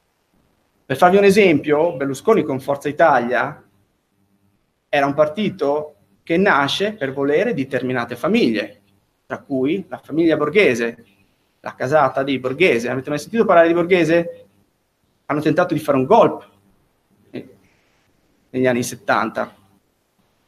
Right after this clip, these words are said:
Non ci sono riusciti, ne hanno creato uno un po' più, un golpe rosa con Berlusconi, e che con Berlusconi alla fin fine non si stava male rispetto alle nuove famiglie che sono subentrate.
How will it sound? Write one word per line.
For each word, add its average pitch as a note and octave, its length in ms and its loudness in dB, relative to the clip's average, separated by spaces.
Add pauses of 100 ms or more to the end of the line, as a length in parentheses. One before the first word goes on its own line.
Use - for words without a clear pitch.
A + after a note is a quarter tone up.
(200)
Non D3+ 120 -6
ci D#3 100 -2
sono F3+ 180 2
riusciti, G3+ 800 0 (180)
ne E3 120 0
hanno E3+ 140 2
creato C#3+ 760 0 (100)
uno D#3+ 240 2
un D#3 100 0
po' D#3+ 200 -2
più, E3+ 180 0
un D#3 960 -2
golpe E3 300 0
rosa D3+ 640 2 (360)
con D#3+ 340 -2
Berlusconi, C3 840 -2 (520)
e D#3+ 100 -4
che E3+ 120 -2
con A3 140 0
Berlusconi G#3+ 420 0
alla E3 120 2
fin D#3 160 -6
fine B3 160 -4
non D#3+ 140 -2
si C#3+ 100 -8
stava C#3 220 -4
male C#3+ 560 0
rispetto C3 880 -4 (1120)
alle D#3 380 0
nuove E3+ 240 -2
famiglie D#3 400 -2
che D3+ 80 -6
sono D3 180 -8
subentrate. B2 840 -6